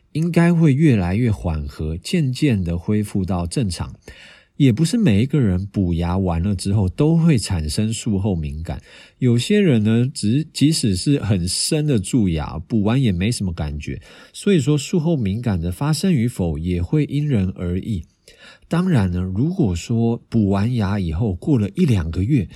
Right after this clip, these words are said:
牙齿的酸痛不减反增的话，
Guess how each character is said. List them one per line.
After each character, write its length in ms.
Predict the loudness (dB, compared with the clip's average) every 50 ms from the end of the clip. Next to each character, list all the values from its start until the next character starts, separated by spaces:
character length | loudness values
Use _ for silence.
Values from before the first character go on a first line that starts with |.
| -18 -20 -20 -20 _ _ -6
牙 220 | -2 -2 -2 -2
齿 220 | -2 -2 -4 -2
的 120 | -2 -2 -4
酸 400 | -4 -2 -2 0 0 0 -2 -4
痛 500 | -2 0 0 0 0 -2 -6 -10 -12 -16 -8 0
不 120 | 0 0
减 400 | 0 0 -2 -2 0 0 0 -2
反 300 | -4 -4 -4 -4 -4 -6
增 320 | -8 -4 -2 -2 0 0 -2
的 160 | -2 -4 -4
话， 460 | -4 -4 -4 -4 -4 -4 -6 -8